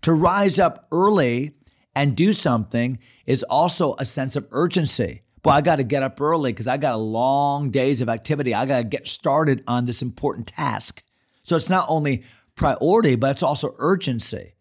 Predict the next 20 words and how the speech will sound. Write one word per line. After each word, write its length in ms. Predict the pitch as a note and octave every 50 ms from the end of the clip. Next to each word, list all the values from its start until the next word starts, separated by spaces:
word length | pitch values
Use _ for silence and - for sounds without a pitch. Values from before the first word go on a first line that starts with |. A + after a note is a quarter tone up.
| _ _ _ _ _ -
And 100 | - C#3+
then 100 | E3 G3+
I 120 | G#3 A3 C4
would 140 | C#4+ A3
say 180 | - - D3 C#3
this, 320 | F3 G#3+ A3 F3+ - - - _ _ _ _ _ -
rising 600 | - B2 C3 C#3+ C3+ E3+ G3+ A3 G3 E3 G3+ F#3
up 180 | E3 D3 - - -
early 640 | - D3+ E3+ F3+ F3+ D#3 B2+ G#2 G2 G2 G#2+ G2+ - _ _ _ -
and 160 | - C#3 B2
proclaiming 720 | - C#3 B2 - - D#3+ E3+ G3+ G3+ E3 C#3+ C3 B2+ B2 A2+ _ _ _ _ _
is 160 | - C#3 C#3 C#3+ - -
also 720 | - E3 F#3 A3 A3+ - - - F3+ D3+ C#3+ C#3 C#3 C3+ - _ -
a, 480 | C#3+ C#3+ C#3 C3+ C3+ C3 B2+ B2+ A#2 G#2+ - _ _ _ _ _ _ _ _ _ _ _ - - -
it's 120 | E3 -
an 120 | F#3 D#3
indication 500 | B2+ F3 F3 - - - F3+ F3 - D3+
of 100 | C#3+ B2+
God's 300 | A#2+ B2 A2 A2 G2+ -
mercy. 680 | G#2+ G#2 G2+ G#2 G#2+ G#2+ - - - F#2 D#2+ D#2 A2